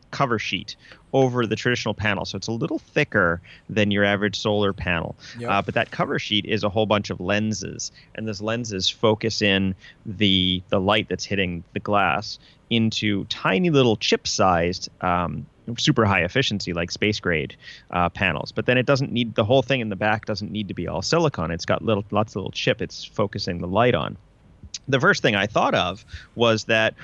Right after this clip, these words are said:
Speaker 1: well, that's great, except that when you kind of, the sun goes across the sky,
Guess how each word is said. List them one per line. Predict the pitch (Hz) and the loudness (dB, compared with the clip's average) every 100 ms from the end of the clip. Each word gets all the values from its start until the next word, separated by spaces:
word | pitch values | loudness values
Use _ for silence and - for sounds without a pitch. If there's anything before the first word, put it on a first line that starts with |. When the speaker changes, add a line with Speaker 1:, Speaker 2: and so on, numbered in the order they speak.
| - | -12
Speaker 1:
well, | 117 | -4
that's | 127 143 | -2 -2
great, | - 160 151 | -2 0 0
except | - 101 131 - | -2 -4 -4 -2
that | 107 | -4
when | 113 117 | -2 -2
you | 113 104 104 - - - | -2 -2 -4 -8 -18 -6
kind | 147 123 | -2 0
of, | 104 - - _ | -2 -6 -20 _
the | - 120 | -2 -2
sun | - 151 147 | 0 0 2
goes | 117 | 2
across | 104 120 110 | 2 0 0
the | 107 | -2
sky, | - - 165 127 95 101 | -4 0 2 4 2 0